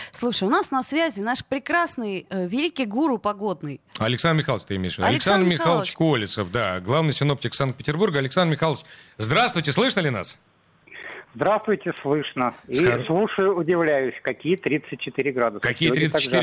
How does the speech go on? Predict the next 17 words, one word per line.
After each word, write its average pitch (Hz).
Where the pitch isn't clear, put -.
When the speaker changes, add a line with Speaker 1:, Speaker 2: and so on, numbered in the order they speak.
Speaker 3:
жарко 151
не 147
Speaker 2:
градуса? 117
Speaker 3:
будет. 117
Speaker 2:
Не -
знаю. 139
Вот 131
смотрите, 156
Speaker 3:
<laughs> 104
Speaker 2:
ботанический 170
сад -
в -
связи 165
с 156
аномальным, 165
э, 143
потеплением 143